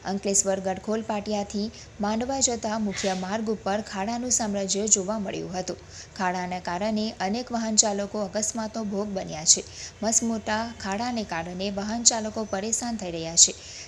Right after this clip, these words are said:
ખાડાને કારણે શારીરિક સમસ્યા તો ખરી જ, પણ હવે વાહનોનું મેન્ટેનન્સ પણ વધી રહ્યું છે. માર્ગ અને મકાન વિભાગ દ્વારા ઠેર ઠેર ખાડા પડતા ખાડા પૂરવા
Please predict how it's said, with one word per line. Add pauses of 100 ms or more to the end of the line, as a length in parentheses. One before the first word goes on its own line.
ખાડાને
કારણે
શારીરિક
સમસ્યા
તો
ખરી
જ, (280)
પણ
હવે (420)
વાહનોનું
મેન્ટેનન્સ
પણ
વધી
રહ્યું
છે. (360)
માર્ગ
અને
મકાન
વિભાગ
દ્વારા
ઠેર
ઠેર
ખાડા
પડતા
ખાડા
પૂરવા